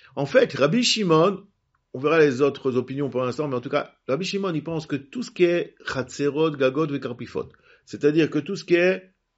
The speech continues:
en général, il appartient à des gens, mais pas tout à fait qui sert, qui, mais qui est, d'un côté, c'est un domaine privé,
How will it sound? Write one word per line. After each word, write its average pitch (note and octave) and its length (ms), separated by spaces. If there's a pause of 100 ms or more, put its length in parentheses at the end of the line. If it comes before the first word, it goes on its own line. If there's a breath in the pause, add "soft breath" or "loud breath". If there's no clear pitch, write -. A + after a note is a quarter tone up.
(520)
en C#3+ 100
général, F3+ 840
il C#3 100
appartient E3 380
à G#3 80
des G3 160
gens, G3 180
mais G3 100
pas G#3+ 300
tout G3 220
à F3+ 100
fait F3+ 220
qui D3 120
sert, E3 440
qui, C#3 320
mais B2+ 160
qui A#2+ 240
est, G#2+ 100 (480)
d'un A#2+ 220
côté, D3+ 600
c'est - 160
un G2 80
domaine B2+ 260
privé, B2+ 420